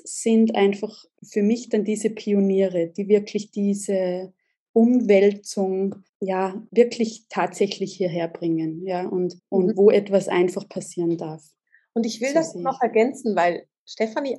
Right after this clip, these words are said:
Speaker 2: einfach aus der Medizinerrichtung kommt, aber das ist
Speaker 1: Mhm.
Speaker 2: überall so. Also Stefanie, weißt du, auch wenn du jetzt in einer Versicherung arbeitest oder in einer Bank,
Speaker 1: Mhm.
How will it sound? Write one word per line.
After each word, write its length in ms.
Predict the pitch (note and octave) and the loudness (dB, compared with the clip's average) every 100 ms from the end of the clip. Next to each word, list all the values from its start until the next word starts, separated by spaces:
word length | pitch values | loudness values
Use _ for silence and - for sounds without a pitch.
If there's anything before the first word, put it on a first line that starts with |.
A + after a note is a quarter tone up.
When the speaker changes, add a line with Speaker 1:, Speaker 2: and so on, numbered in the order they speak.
| - | -10
Speaker 2:
einfach 320 | F#3 A3 A3 - | -8 -6 -2 -2
aus 200 | G#3 - | -2 0
der 100 | F3+ | -2
Medizinerrichtung 920 | F3+ F3+ - D4 D#4 D4+ - D#4 E4 | -2 -8 -6 -2 -2 -4 -2 -2 0
kommt, 360 | E4 D#4 F#4 - | 0 0 -4 -8
aber 180 | G#3 A3+ | 0 2
das 180 | A#3+ G#3+ | 2 2
ist 140 | G3+ | 0
Speaker 1:
Mhm. 100 | G3 | 0
Speaker 2:
überall 280 | G3+ B3 B3+ | 0 0 0
so. 220 | - A3+ | 2 2
Also 180 | E3 F#3+ | 2 -2
Stefanie, 440 | - A3 B3+ A#3+ F#3 | -4 -4 -2 -2 0
weißt 220 | A3 A3 | -2 -2
du, 100 | - - - | -8 -10 -4
auch 240 | - A#3 A#3+ | 0 2 4
wenn 120 | A3+ | 2
du 80 | A3 | 2
jetzt 400 | G#3+ A3 - - | 0 -2 -6 -6
in 160 | G#3 | -4
einer 460 | F3 F#3+ F#3+ G3 - _ | -4 -4 -6 -8 -12 _
Versicherung 520 | G3+ F#3 B3+ D#4 C#4+ | -4 -2 2 2 2
arbeitest 520 | A3 B3 B3 F3+ E3+ | 2 2 2 2 -2
oder 120 | F#3+ F#3 | -2 -2
in 100 | F#3 | -2
einer 120 | F3 | 2
Bank, 280 | A3 A3 - | 2 2 0
Speaker 1:
Mhm. 380 | A3 G#3 G3+ | -2 0 -4